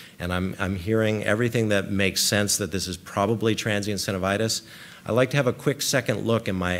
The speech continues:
outpatient clinic just to make sure that it's evolving along that path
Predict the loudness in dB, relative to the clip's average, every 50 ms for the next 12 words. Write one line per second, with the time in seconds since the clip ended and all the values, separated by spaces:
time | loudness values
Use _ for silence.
0 | -4 -6 -6 -4 -4 -4 -4 -4 -4 -4 -4 -6 -6 -4 -4 -2 -2 -2 -2 -4
1 | -6 -14 -20 -20 -20 -20 -16 -10 -8 -4 0 2 4 4 4 2 2 2 4 4
2 | 4 6 4 4 4 4 2 0 0 2 2 4 4 4 2 2 4 2 2 2
3 | 2 2 0 0 -2 -2 -2 0 0 0 -4 -6 -12 -14